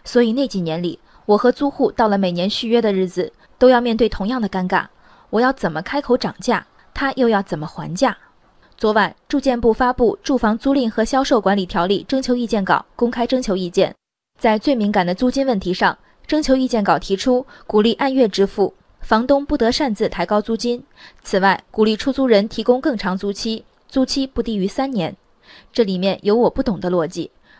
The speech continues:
作为房东，我也认为在合同到期前要求涨价是非常不道德的行为，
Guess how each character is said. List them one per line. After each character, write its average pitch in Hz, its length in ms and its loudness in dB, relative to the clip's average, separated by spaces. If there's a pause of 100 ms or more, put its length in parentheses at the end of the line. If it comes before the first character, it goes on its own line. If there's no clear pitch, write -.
(100)
作 285 120 4
为 254 140 8
房 208 180 -2
东， 277 240 2 (200)
我 202 120 2
也 277 140 2
认 196 220 0
为 180 180 2
在 214 160 -2
合 208 140 -2
同 220 160 -4
到 220 120 -2
期 226 200 -8
前 190 320 -2
要 247 120 2
求 240 200 0
涨 180 240 -8
价 226 240 -2 (100)
是 240 220 0
非 311 180 -2
常 208 180 -2
不 196 120 -4
道 202 120 2
德 185 120 -2
的 185 100 0
行 185 180 -6
为， 175 220 -2